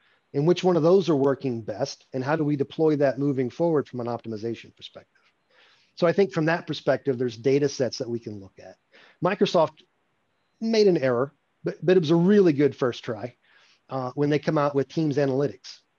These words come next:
And they, they showed you all kinds of stats around how you're working, who you're talking to. Where they made the mistake is they went all the way down to the individual level. And they said, "Oh, James sent eight emails today.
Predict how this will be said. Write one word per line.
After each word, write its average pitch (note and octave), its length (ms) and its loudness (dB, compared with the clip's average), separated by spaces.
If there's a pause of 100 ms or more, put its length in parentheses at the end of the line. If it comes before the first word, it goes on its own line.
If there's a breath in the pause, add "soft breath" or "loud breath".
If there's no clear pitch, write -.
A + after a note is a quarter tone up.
And C#3 140 -2
they, D3 80 0
they C#3 160 0
showed D3 260 0
you C#3 100 2
all E3 140 4
kinds D#3+ 480 -4
of - 80 -14
stats - 460 -4
around B2 240 -4
how C#3+ 100 -4
you're B2+ 180 -2
working, C#3 360 -4
who C3 100 -6
you're C3+ 140 -6
talking C#3+ 420 -4
to. A#2 180 -6 (360 soft breath)
Where D3 120 2
they C#3+ 140 2
made D#3+ 200 2
the C#3+ 80 0
mistake D#3 440 -2
is C3 140 0
they C#3+ 100 2
went C#3 240 0 (180)
all G#3+ 240 0
the G#3+ 80 2
way G3 160 6
down E3 280 2
to D3 60 2
the C#3 120 0
individual B2 540 -2
level. A#2+ 300 0
And G2+ 80 -12
they A#2+ 80 -6
said, B2+ 220 -6
"Oh, F3+ 280 0 (520 soft breath)
James F#3 480 2 (100)
sent D3+ 240 -2 (100)
eight F3 240 0
emails C3+ 440 -4
today. G#2 180 -14